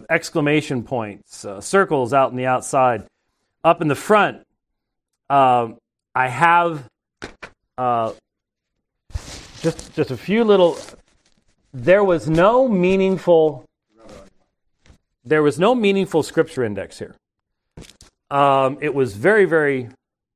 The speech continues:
very short. Uh, let's see. Uh, the, the scripture index in the first edition, first printing, was one page. Okay, one, uh,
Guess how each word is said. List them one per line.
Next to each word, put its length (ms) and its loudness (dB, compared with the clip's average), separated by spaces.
very 340 0
short. 380 -2
Uh, 220 -6
let's 180 -2
see. 320 -8
Uh, 260 -2
the, 140 -4
the 120 -8
scripture 380 -4
index 680 -2
in 200 -4
the 80 -4
first 360 -2
edition, 400 -4
first 380 -6
printing, 380 -4
was 140 -2
one 160 2
page. 340 -6
Okay, 180 -4
one, 260 -4
uh, 200 -8